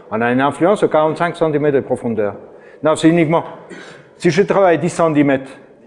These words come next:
il faut quand même... Des... on travaille sur un volume de terre, entre guillemets, de mille quatre cents tonnes. Et là, je veux vous montrer qu'est-ce qu'il est dans un gramme de terre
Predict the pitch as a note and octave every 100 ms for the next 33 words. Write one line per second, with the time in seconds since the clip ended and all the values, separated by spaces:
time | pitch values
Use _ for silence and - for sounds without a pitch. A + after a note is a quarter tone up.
0 | - A#2+ C3+ D#3+ F3 C#3+ C3+ C3+ B2+ B2
1 | B2 B2+ D3+ D3+ C#3 C3 B2+ C#3+ D#3 C3+
2 | B2+ D3+ E3 B2+ A2 A#2+ A2+ C3 C#3+ D3+
3 | C3 C#3 C3 C3 - A#2+ - B2 G2+ F#2
4 | - - - - _ _ - C3+ D3 -
5 | C3 C#3+ C#3 D3+ D3+ C#3+ F#3 F3 D3+ F3+
6 | F3 D#3+ C#3 C3 D3+ D3+ C#3+ A#2+ A2 -
7 | C#3+ C3+